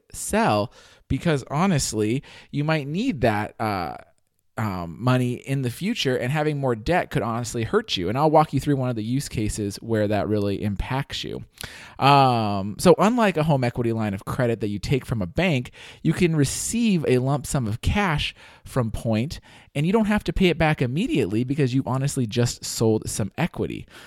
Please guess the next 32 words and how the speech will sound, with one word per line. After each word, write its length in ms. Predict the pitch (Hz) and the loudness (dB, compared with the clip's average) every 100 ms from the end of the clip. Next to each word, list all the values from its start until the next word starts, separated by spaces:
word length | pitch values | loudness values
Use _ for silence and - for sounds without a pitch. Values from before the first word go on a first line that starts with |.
| - | -6
When 140 | - 165 | 2 6
you 100 | 170 | 6
sell 340 | - 208 202 | 4 4 4
shares 360 | 214 196 185 175 | 4 4 4 4
in 80 | 139 | 2
your 120 | 120 | 0
home, 440 | - 208 156 131 | 4 6 6 4
you're 140 | 135 151 | 2 2
essentially 480 | 143 202 226 185 | 2 0 0 2
having 280 | 175 156 147 | 2 2 0
Point 320 | 135 180 170 | 0 0 0
become 300 | 139 135 143 | -2 -2 -2
a 100 | 110 | -2
co-owner 800 | 117 - - 196 180 - 196 220 120 | -4 -2 4 6 6 6 4 6 4
with 220 | 98 - | 2 -2
you. 220 | 60 53 - - - - | -8 -12 -14 -20 -20 -16
So 200 | - 175 | 2 4
just 200 | 147 185 | 6 6
like 220 | - 143 139 | 4 4 8
you're 180 | 220 | 8
an 60 | 202 | 8
owner, 460 | 123 127 123 123 - | 4 2 2 0 0
they 220 | 117 160 | 4 4
become 420 | 151 147 143 113 | 4 2 0 2
an 160 | 113 101 | 0 -2
owner 380 | 113 110 110 - | -2 0 -2 -2
up 160 | 117 | -6
to 100 | - | -4
the 100 | 110 | -4
percentage 720 | 110 110 - 107 101 104 92 - | -2 -4 -4 -4 -4 -4 -8 -10
you 140 | 95 95 | -8 -8
sell. 540 | - 143 143 82 92 | -4 -2 -2 -2 -10